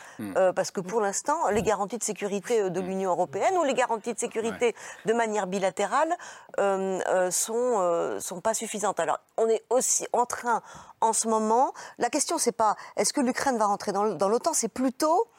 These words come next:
Speaker 2: euh, en fait, euh, quand et qu'est-ce qu'on fait dans l'intervalle
Speaker 1: Hmm.
Speaker 2: pour protéger l'Ukraine ? Et qu'est-ce qu'on fait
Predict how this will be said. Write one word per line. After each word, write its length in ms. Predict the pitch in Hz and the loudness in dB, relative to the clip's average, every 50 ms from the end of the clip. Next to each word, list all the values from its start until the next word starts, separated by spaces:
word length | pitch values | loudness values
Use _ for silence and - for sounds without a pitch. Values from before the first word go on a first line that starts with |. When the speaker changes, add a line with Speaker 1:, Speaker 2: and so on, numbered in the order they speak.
| - - - - - - - | -18 -18 -18 -18 -12 -6 -2
Speaker 2:
euh, 280 | - 202 208 208 202 185 - | 0 2 4 4 2 2 2
en 140 | - 196 196 | 2 0 0
fait, 420 | - - 277 269 302 - - - - - | 0 0 2 2 2 2 -2 -6 -2 0
euh, 340 | 196 202 196 196 190 185 - - _ _ - | 0 2 2 4 4 2 2 0 _ _ -2
quand 240 | - - 214 233 269 285 - _ _ _ _ _ _ _ - - - - - - _ _ - | 2 2 2 2 2 -2 -8 _ _ _ _ _ _ _ -20 -20 -20 -18 -20 -20 _ _ 2
et 280 | 233 247 269 311 415 - _ _ - - | 2 4 4 2 0 -2 _ _ -4 -2
qu'est-ce 180 | - 302 - - | 0 0 0 0
qu'on 160 | - 294 269 | 0 -2 -2
fait 320 | - - - 302 311 349 480 466 202 | 0 0 0 2 2 0 0 -2 0
dans 180 | 190 202 208 | 0 0 2
l'intervalle 600 | 220 220 220 208 240 214 202 196 202 226 247 294 392 403 - _ - | 2 0 0 0 0 -2 0 0 2 2 2 2 0 -4 -8 _ -8
Speaker 1:
Hmm. 220 | 208 196 175 156 | -8 -8 -8 -8
Speaker 2:
pour 160 | - - - | -10 -10 -6
protéger 440 | - - 254 - 254 247 208 226 226 | -2 -2 0 2 0 0 2 2 0
l'Ukraine ? 360 | 208 208 - - - 302 359 330 | 0 -2 -4 -2 -2 -2 0 0
Et 60 | 285 | 0
qu'est-ce 260 | - - 339 330 - | 0 0 0 0 0
qu'on 160 | - - 262 269 | -2 -4 -6 -6
fait 300 | - - - 262 226 | -6 -2 0 0 0